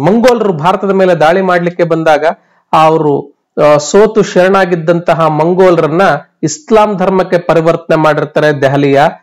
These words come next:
ಸುಲ್ತಾನರುಗಳು. ಇವರನ್ನ ನವ ಮುಸ್ಲಿಮರು ಅಂತ ಕರೀತಾರೆ. ಇವರು ಅಲ್ಲಾವುದ್ದೀನ್ ಖಿಲ್ಜಿಯ ಕಾಲದಲ್ಲಿ ಅಲ್ಲಾವುದ್ದೀನ್ ಖಿಲ್ಜಿಯನ್ನೇ ಕೊಲ್ಲುವಂತಹ ಒಂದು ಸಂಚನ್ನ ಮಾಡ್ತಾರೆ. ಈ ಸಂಚಿನ,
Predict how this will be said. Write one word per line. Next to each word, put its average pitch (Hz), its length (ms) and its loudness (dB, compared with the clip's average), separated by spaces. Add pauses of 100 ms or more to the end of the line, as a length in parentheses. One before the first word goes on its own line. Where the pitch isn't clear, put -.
(140)
ಸುಲ್ತಾನರುಗಳು. 131 840 -2 (400)
ಇವರನ್ನ 226 340 4
ನವ 175 300 2
ಮುಸ್ಲಿಮರು 180 720 0
ಅಂತ 143 180 -2
ಕರೀತಾರೆ. 131 640 -4 (200)
ಇವರು 240 220 4
ಅಲ್ಲಾವುದ್ದೀನ್ 226 640 0
ಖಿಲ್ಜಿಯ 208 260 0
ಕಾಲದಲ್ಲಿ 196 440 2
ಅಲ್ಲಾವುದ್ದೀನ್ 208 760 2
ಖಿಲ್ಜಿಯನ್ನೇ 202 800 2
ಕೊಲ್ಲುವಂತಹ 202 920 2
ಒಂದು 175 220 0
ಸಂಚನ್ನ 202 600 0 (520)
ಮಾಡ್ತಾರೆ. 175 840 -2
ಈ 208 180 2
ಸಂಚಿನ, 202 500 0